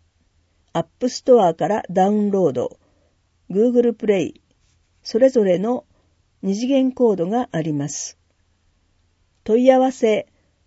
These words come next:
総務課、危機管理担当、電話、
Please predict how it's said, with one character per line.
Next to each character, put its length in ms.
総 280
務 160
課、 360
危 140
機 140
管 240
理 120
担 260
当、 420
電 300
話、 300